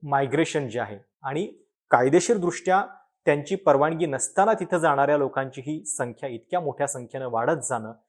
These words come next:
हे आपल्यासाठी चांगलं नाहीये. आपल्या सगळ्या व्यवस्थेवरती सुद्धा या निमित्तानं काही प्रश्न उपस्थित होतात आणि त्या प्रश्नांची त्यामुळं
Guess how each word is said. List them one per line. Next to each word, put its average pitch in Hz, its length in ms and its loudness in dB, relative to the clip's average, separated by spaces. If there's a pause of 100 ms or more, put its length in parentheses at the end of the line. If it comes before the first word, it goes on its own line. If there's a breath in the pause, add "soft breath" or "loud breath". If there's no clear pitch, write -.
(280)
हे 143 40 -2
आपल्यासाठी 127 500 -4
चांगलं 117 380 -6
नाहीये. 139 280 -6 (500)
आपल्या 175 380 2
सगळ्या 175 320 4
व्यवस्थेवरती 147 640 0
सुद्धा 120 320 -8
या 135 120 -4
निमित्तानं 123 420 -8
काही 127 180 -12
प्रश्न 120 340 -16
उपस्थित 113 420 -14
होतात 120 240 -8 (380)
आणि 123 140 -8 (240)
त्या 160 160 2
प्रश्नांची 139 560 -6
त्यामुळं 123 400 -4